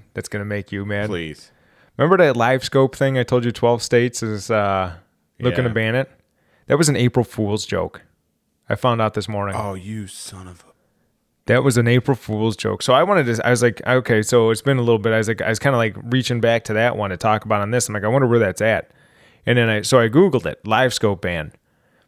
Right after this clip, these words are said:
Speaker 1: And then it came up with those forums, one of those forums. And I go in there and I'm reading. Everyone's like, "What do you guys think of this?" And I'm like, "Well, they better refund people for their LiveScope and yada, yada." And somebody put at the bottom,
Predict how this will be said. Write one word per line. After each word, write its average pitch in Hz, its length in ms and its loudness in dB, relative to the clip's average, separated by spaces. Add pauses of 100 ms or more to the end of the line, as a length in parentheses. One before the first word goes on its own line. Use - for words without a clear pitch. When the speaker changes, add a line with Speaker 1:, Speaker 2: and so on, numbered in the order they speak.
(160)
Speaker 1:
And 127 160 0
then 123 160 2
it 117 60 -2
came 156 280 2
up 143 160 2
with 127 120 0
those 110 180 0
forums, 131 560 2
one 117 100 -2
of 117 60 -2
those 107 160 -4
forums. 123 460 0
And 101 100 -6
I 101 60 -2
go 113 200 0
in 127 140 0
there 120 100 2
and 113 80 -2
I'm 107 160 -4
reading. 120 320 -2
Everyone's 117 260 -2
like, 113 100 2
"What 131 60 4
do 180 60 2
you 175 80 2
guys 123 120 0
think 143 200 -2
of 127 80 2
this?" 78 200 -6
And 107 100 -4
I'm 117 60 0
like, 117 100 -4
"Well, 135 120 2
they 170 120 6
better 185 260 6
refund 180 520 2
people 170 280 -4
for 160 140 -4
their 160 140 6
LiveScope 156 640 2
and 135 100 -6
yada, 135 220 -2
yada." 135 140 0
And 123 100 -4
somebody 139 220 -2
put 135 140 0
at 123 80 -2
the 113 60 -8
bottom, 117 400 0